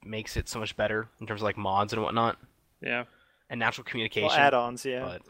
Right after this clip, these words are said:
Speaker 2: No, but I would say the same thing about Minecraft on P C. Like, most people didn't see how it was gonna work on console, and then right now,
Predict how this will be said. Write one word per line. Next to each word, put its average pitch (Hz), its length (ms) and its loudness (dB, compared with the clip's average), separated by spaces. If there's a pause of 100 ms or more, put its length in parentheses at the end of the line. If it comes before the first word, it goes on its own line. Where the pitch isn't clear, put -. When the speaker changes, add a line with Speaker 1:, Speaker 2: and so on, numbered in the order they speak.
(260)
Speaker 2:
No, 190 200 6
but 170 120 2
I 170 60 12
would 208 140 4
say 226 160 4
the 180 80 -2
same 165 260 2
thing 160 200 0
about 147 260 6
Minecraft 127 600 -2
on 113 100 -6
P 113 180 -6
C. 107 300 -8 (100)
Like, 120 160 -6
most 139 220 -2
people 147 200 -2
didn't 127 200 -4
see 127 160 -2
how 120 140 2
it 113 40 -6
was 117 120 -6
gonna 117 160 -8
work 117 300 -4
on 113 300 -8
console, 107 480 -8
and 104 120 -14
then 107 240 -14 (500)
right 120 280 0
now, 123 360 -2